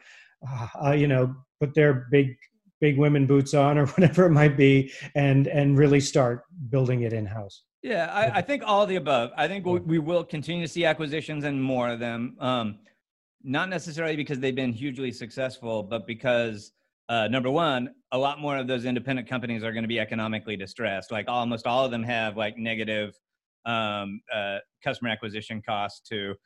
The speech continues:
Speaker 2: to lifetime <laughs> values.
Speaker 1: Yes.
Speaker 2: Um, and so they're, they're mostly living off of venture capital. And, you know, as a result of the,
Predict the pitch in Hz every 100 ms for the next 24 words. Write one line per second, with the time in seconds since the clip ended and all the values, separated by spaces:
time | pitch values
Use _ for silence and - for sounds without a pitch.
0 | _ _ - 110 101 107 123 110 101 -
1 | - 214 208 240 - 254 233 - 139 127
2 | 123 135 143 131 123 135 151 160 151 175
3 | 175 160 143 135 131 131 120 117 110 117
4 | 107 117 110 101 156 139 127 127 120 117
5 | 107 104 101 113 113 110 110 113 107 117
6 | 117 113 104 107 110 107